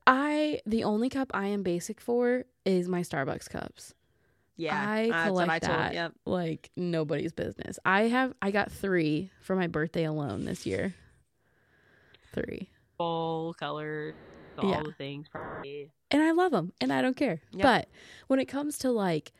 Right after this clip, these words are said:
Speaker 1: like, the stainless steel tumblers and stuff, I don't quite know the hype between each one. Like, f-, for a long time, it was the Hydro Flask and, the, you know,
Speaker 2: Mm-hmm.
Speaker 1: putting the stickers on it. Well, then it went into,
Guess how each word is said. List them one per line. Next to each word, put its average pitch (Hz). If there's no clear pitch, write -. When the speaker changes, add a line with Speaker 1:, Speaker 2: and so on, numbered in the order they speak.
Speaker 1:
like, 165
the 160
stainless 233
steel 208
tumblers 208
and 214
stuff, 208
I 269
don't 247
quite 196
know 254
the 277
hype 285
between 285
each 285
one. 294
Like, 220
f-, -
for 233
a 226
long 220
time, 233
it 220
was 214
the 220
Hydro 190
Flask -
and, 202
the, 202
you 185
know, 165
Speaker 2:
Mm-hmm. 156
Speaker 1:
putting 202
the 226
stickers 185
on 170
it. -
Well, 196
then 226
it 262
went 233
into, 226